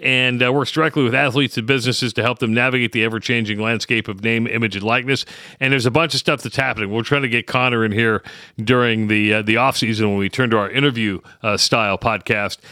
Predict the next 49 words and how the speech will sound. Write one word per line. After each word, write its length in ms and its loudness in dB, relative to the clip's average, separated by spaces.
and 100 -4
get 100 0
more 180 2
from 140 -10
him. 240 0
But 100 -2
if 120 -6
you 60 2
need 180 0
some 100 -2
legal 240 2
representation, 840 0
uh, 140 0
call 220 0
Connor 280 0
today 260 0
at 80 -6
four 220 0
zero 220 0
two, 220 0
four 220 0
zero 260 0
eight, 140 -2
six 240 -4
four 240 0
eight 220 0
eight, 200 0
or 100 0
visit 300 0
Orr 340 2
in 120 -4
Horrigan, 560 -2
uh, 600 0
website, 680 0
orr 220 0
in 80 -2
horrigan 420 -2
dot 240 -2
com. 420 -8
Our 200 2
good 180 2
buddy, 400 2
uh, 260 0
Scott 340 -2
Strunk 300 0
over 180 2
at 40 0
Husker 320 -2
Hounds. 400 -8